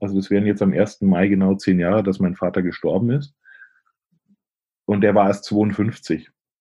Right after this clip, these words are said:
Und, äh, im gleichen Jahr, ähm, hat sich mein Ex-Mann in einen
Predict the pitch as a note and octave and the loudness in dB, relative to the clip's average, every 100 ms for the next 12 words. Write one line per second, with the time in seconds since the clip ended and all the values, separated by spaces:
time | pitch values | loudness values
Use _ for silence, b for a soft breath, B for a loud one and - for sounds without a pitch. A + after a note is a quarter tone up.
0 | _ _ _ _ _ _ _ _ _ _ | _ _ _ _ _ _ _ _ _ _
1 | _ G2 G2+ G2+ G2+ F#2+ - G#2 G2+ G2 | _ 0 2 2 2 0 0 0 2 4
2 | G2 G2 F#2+ F#2+ - G2+ G2+ F2 F#2 A#2 | 4 4 4 2 0 -6 0 0 0 0
3 | A#2 A2 G#2+ B2 B2+ B2+ B2 A2+ - _ | 0 2 4 2 2 0 -2 -6 -14 _
4 | _ - G2+ G2+ G2+ G2+ G#2 G#2 G#2 F#2+ | _ -4 0 2 0 -2 -4 -6 -4 -4
5 | - - G2+ - G#2 G#2 F#2+ F2+ G2 F#2+ | -6 -8 -6 -4 -4 0 2 4 4 4
6 | F#2 - G2 - - A#2 A2+ A#2+ - G#2 | 2 -2 -6 -4 -4 -2 0 0 -2 -2
7 | G2+ G2 F#2+ F2+ G2 F#2 | -2 -2 -2 2 4 4